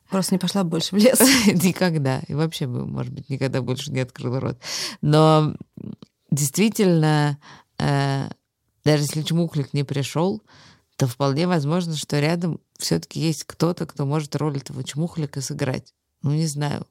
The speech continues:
Speaker 2: какой-то другой взрослый или какой-то друг.
Speaker 1: Ну, вообще бывают еще классные бабушки и дедушки, и дяди, и тетя.
Speaker 2: Да. Ну, вообще, в целом, наверное, где-то вокруг есть человек, с которым это можно обсудить.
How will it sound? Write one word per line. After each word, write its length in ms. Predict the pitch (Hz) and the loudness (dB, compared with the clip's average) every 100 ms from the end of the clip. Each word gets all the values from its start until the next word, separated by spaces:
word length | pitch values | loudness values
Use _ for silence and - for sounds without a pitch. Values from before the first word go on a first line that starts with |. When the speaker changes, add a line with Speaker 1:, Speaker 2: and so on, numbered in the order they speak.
| _ | _
Speaker 2:
какой-то 440 | - - 180 - | -14 -4 -4 -4
другой 580 | 165 147 147 170 196 214 _ | -6 -4 0 0 0 -2 _
взрослый 640 | 160 135 131 - - 139 _ _ | 0 2 0 -2 -8 -12 _ _
или 240 | - 170 190 | -2 0 2
какой-то 460 | 185 170 202 202 | 0 0 0 0
друг. 360 | 175 143 147 139 | 0 2 0 0
Speaker 1:
Ну, 140 | 180 180 | 0 2
вообще 300 | 185 - 294 | 2 2 2
бывают 340 | 190 190 190 | 2 0 0
еще 140 | - | -4
классные 360 | 180 185 180 170 | -4 -4 -2 -4
бабушки 400 | 165 175 - - | -4 -6 -8 -14
и 40 | |
дедушки, 520 | - - 185 - - _ _ _ _ - | -10 -10 -10 -16 -18 _ _ _ _ -6
и 80 | |
дяди, 340 | 185 185 185 185 | 0 0 2 0
и 60 | |
тетя. 500 | 175 185 175 - 180 - | -2 -4 -6 -6 -16 -16
Speaker 2:
Да. 380 | 135 131 131 139 - _ _ | -6 -4 -4 -6 -12 _ _
Ну, 100 | 151 | 0
вообще, 460 | 170 196 202 175 143 | 0 2 2 2 2
в 120 | - | -4
целом, 520 | - - 208 208 165 - | -6 0 2 2 0 -4
наверное, 640 | - 127 139 180 196 175 | -4 2 4 4 2 0
где-то 420 | 139 139 151 - 147 | -2 -2 -4 -4 -4
вокруг 400 | 143 - 175 175 | -4 -4 -6 0
есть 440 | 160 143 - - | 0 0 -4 -12
человек, 280 | - 139 175 | -6 -2 -2
с 60 | - | -4
которым 320 | - 151 147 | -6 -4 -4
это 120 | 143 | -2
можно 280 | 147 135 139 | -4 -2 -4
обсудить. 600 | - - 160 151 233 | -6 -4 -4 -2 -4